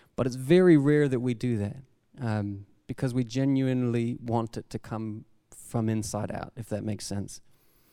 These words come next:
Part of not wanting to be on autopilot is, is that you'll notice that we try to introduce new songs regularly.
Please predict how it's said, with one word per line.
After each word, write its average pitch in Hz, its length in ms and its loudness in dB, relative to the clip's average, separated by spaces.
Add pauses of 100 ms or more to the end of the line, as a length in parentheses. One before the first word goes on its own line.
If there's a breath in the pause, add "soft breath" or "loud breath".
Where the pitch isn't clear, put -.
(1160 soft breath)
Part 185 220 6
of 175 140 0
not 160 240 0
wanting 151 280 2
to 131 100 -6
be 131 140 -2
on 127 120 -2
autopilot 120 680 -2
is, 117 220 -2
is 113 140 -4
that 123 140 -4
you'll 127 140 0
notice 120 320 0
that - 160 -6
we 117 160 -4
try 143 320 -2
to 123 220 -6
introduce 113 640 -6
new 117 180 -4
songs 107 400 -6
regularly. 104 640 -6